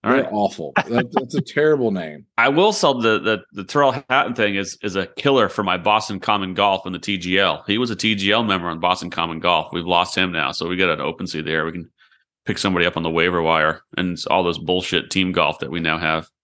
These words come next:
Speaker 1: That's dumb and no one cares about.
Speaker 2: It could be good, Mike. It could be good.
Speaker 1: No, I'm good. I'm over team golf. It sucks.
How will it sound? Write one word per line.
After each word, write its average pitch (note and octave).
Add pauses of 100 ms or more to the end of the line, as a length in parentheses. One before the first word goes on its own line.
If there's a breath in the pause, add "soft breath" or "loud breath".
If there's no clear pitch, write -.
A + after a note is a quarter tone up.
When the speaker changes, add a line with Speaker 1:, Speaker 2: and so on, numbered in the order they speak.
(100)
Speaker 1:
That's - (100)
dumb E2+
and E2+
no E2+
one E2+
cares E2+
about. E2+ (320)
Speaker 2:
It E3
could F#3+
be G3+
good, F3+
Mike. D#3+
It D3+
could D#3
be F#3
good. G#3+
Speaker 1:
No, G#2+
I'm A2+
good. F#2 (120)
I'm G#2
over G2
team F2+
golf. E2+
It E2
sucks. -